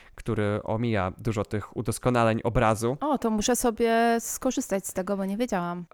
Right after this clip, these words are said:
Speaker 1: No, bo teraz jest tak, że te telewizory mają różne takie interpolacje A I i są różne takie dziwne artefakty i owszem, obraz jest taki super płynny, ale to już wygląda tak nienaturalnie i tak sztucznie,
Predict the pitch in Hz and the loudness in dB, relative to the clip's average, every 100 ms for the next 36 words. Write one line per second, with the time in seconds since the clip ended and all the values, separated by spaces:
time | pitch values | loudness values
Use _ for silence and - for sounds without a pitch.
0 | - 143 156 160 151 127 160 - 202 208 | 2 4 6 6 4 4 2 2 2 2
1 | 185 180 185 170 165 156 160 160 147 147 | 2 0 0 0 0 -2 -2 0 0 2
2 | 170 160 147 143 147 143 147 135 143 - | 4 4 0 -2 -4 -2 0 2 2 2
3 | - 123 143 - 143 117 127 147 151 143 | 2 2 2 0 0 4 4 4 4 4
4 | 120 - 127 117 120 120 113 123 131 107 | 0 0 -2 0 -2 -2 -4 -2 0 0
5 | 113 131 143 156 - 143 131 156 135 127 | 0 0 0 0 0 2 4 4 4 4
6 | 160 147 127 - - - 147 143 - - | 4 2 0 -4 -2 -2 0 0 2 0
7 | 147 175 160 147 151 127 - 120 139 139 | 0 -4 -2 0 -2 -4 -4 0 2 0
8 | - - 131 - 143 135 - 123 120 156 | 0 -4 -4 0 2 2 4 4 4 2
9 | 147 131 - - 123 - 131 151 | 0 -2 -4 -2 -2 -2 -4 -4